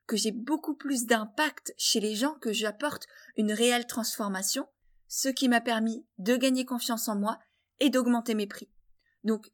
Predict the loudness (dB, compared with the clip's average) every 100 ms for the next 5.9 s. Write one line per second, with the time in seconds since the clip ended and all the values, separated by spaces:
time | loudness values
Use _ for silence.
0 | _ 0 2 2 2 0 -2 -2 0 -2
1 | 0 0 0 -2 0 0 -2 -4 -8 _
2 | _ _ 0 2 0 -4 -8 -12 -12 _
3 | _ 0 2 0 -2 -4 -2 -4 -4 -4
4 | -6 -8 -12 _ _ _ 0 2 2 2
5 | 0 2 2 0 0 -2 0 0 -4